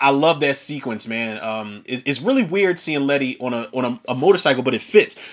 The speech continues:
Oh, no, no, no. I'm wrong. The first time we saw Letty on a motorcycle or a motorbike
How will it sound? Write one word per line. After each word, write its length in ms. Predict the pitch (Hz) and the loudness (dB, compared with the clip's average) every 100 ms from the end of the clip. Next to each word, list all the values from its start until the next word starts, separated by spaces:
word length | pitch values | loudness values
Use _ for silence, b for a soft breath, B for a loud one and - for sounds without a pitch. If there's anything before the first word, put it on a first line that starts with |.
| B | B
Oh, 120 | 180 | 2
no, 160 | 208 202 | 4 2
no, 100 | 180 | 0
no. 140 | 151 - _ _ _ _ _ _ - - | -4 -10 _ _ _ _ _ _ -14 -6
I'm 180 | 143 139 | -2 0
wrong. 180 | 131 | 0
The 80 | 113 | -2
first 200 | - 151 | -6 -6
time 160 | 147 147 | -4 -4
we 60 | |
saw 180 | 135 139 | -4 -2
Letty 320 | 127 139 135 | -2 -4 -4
on 160 | 123 123 | -6 -6
a 60 | 113 | -4
motorcycle 560 | 127 127 - 117 113 | -4 -4 -6 -6 -8
or 120 | 107 | -8
a 40 | 104 | -6
motorbike 640 | 120 117 101 110 123 - | -4 -4 -2 -2 -2 -4